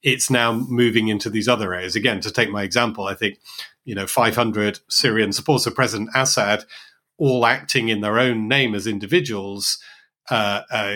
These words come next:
you know, they, that's their right to freedom of expression, I think, is, should be protected. There's no way they should be prevented from coming and commenting. One person sitting there creating five hundred fake accounts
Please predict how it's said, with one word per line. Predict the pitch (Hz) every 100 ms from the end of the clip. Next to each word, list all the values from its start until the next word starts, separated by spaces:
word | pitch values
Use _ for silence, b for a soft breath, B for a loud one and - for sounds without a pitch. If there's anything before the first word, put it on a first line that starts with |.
| -
you | 143 107
know, | 107
they, | 131 143
that's | - 131 139 - - - _
their | 120 123 113
right | 107 113
to |
freedom | 120 110
of |
expression, | 113 123 - 113
I | 113
think, | 117 113
is, | 147 - -
should | - 226
be | -
protected. | 104 107 - - 101
There's | 101
no | 113
way | 110 104
they | 110 110
should | 120 117
be | 107 101 - B B -
prevented | 139 139 127 113 101
from | 104
coming | - 98 95
and | 98
commenting. | 110 101 98 117 110 113 B B B B _ _ 156 127
One | 156 175 156
person | 139 127 - 123 110
sitting | 143 139 117
there | 107 110
creating | - 117 110 107
five | - 123 120
hundred | 107 110 107 -
fake | 113 104 -
accounts | - 165 107 101 - -